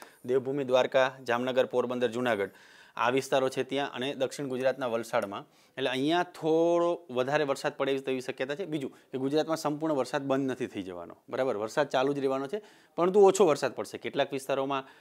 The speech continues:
હળવો વરસાદ પડશે, મધ્યમ વરસાદ પડશે, કેટલાક વિસ્તારોમાં આકાશ ખુલ્લું થઈ જશે, તડકો આવશે એવું.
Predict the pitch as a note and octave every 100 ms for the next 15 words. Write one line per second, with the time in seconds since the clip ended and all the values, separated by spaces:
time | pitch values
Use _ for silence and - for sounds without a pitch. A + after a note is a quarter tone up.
0 | - _ A2 C3 C3 C3 C3+ - B2 -
1 | B2+ A#2+ A2+ G#2+ C3+ C3 C3 C3 - A2+
2 | B2 A#2 A#2+ C3+ C3+ - C3 C3 A#2+ B2
3 | B2+ - C3 C3 B2+ A#2 G#2+ A2+ A#2 -
4 | - C3+ C3+ C#3 A#2+ A2+ G#2+ - - -
5 | C#3 C#3+ G#2+